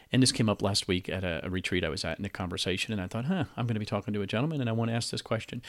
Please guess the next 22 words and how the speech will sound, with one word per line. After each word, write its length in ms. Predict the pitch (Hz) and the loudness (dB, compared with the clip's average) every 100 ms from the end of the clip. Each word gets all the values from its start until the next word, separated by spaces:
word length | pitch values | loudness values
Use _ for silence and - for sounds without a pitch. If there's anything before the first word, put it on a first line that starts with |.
| - | -6
Sales 320 | - 151 151 | 2 6 6
tax 300 | - 135 - | 6 2 2
is 100 | 113 | 0
a 40 | 113 | 0
huge 320 | 110 117 110 | 2 2 2
issue 280 | 110 - 117 | 0 0 0
right 220 | 107 104 | 0 -2
now 320 | 110 101 101 | -2 -2 -2
out 200 | 101 104 | -2 -2
there 140 | - 101 | 0 2
in 120 | 104 | 2
the 280 | 98 92 117 | 2 2 0
e-commerce 560 | 107 - 98 98 - | -2 -2 0 0 -2
world, 320 | - 92 95 - | -2 -4 -2 -2
and 80 | |
I'm 80 | 95 | 0
not 140 | 98 98 | 2 0
asking 300 | 95 - 95 | 0 -2 -4
you 80 | |
for 160 | 90 87 | -2 -2
accounting 420 | 85 - 85 82 | 0 2 0 0
advice. 540 | 62 76 62 - - | -4 -4 -4 -2 -4